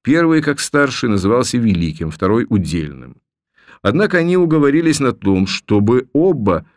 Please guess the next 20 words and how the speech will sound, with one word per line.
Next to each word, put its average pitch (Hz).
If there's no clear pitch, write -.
княжения 101
были 151
строго 135
раздельными, 92
наследственными 110
в 98
нисходящей 92
линии. -
Но 127
братья 202
предусмотрели 170
тот 160
случай, 180
что 151
который-либо 156
из 147
них 151
может 151
умереть 151
бездетным. 135